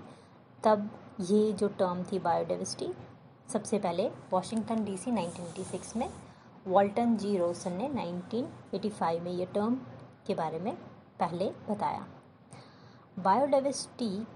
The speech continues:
जो है, अब हमने अब बताया आपको, इसका मतलब ही यही है कि लाइफ और इसमें कितनी ज़्यादा diversities हैं, तो ये इसका short form का एक concept है।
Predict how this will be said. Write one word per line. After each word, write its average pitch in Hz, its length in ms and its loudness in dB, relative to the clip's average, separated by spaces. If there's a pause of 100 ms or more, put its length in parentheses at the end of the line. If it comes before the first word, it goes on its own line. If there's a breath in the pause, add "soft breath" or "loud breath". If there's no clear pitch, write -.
(140)
जो 226 100 4
है, 180 400 0 (500)
अब 208 60 -2
हमने 202 260 4
अब 196 160 0 (200)
बताया 214 300 4
आपको, 190 380 2
इसका 202 220 -4
मतलब 185 320 0
ही 220 80 2
यही 175 360 0
है 180 100 -2
कि 214 240 -2
लाइफ 180 340 0 (720)
और 233 180 6
इसमें - 320 -6
कितनी 220 420 2
ज़्यादा 190 300 -2 (420)
diversities 185 640 0
हैं, 180 360 -4 (560)
तो 254 80 -4
ये 247 320 0
इसका 277 340 -2 (540)
short 240 260 6
form 190 360 -4
का 214 100 0
एक 233 160 -2
concept 175 460 -4
है। 151 120 -8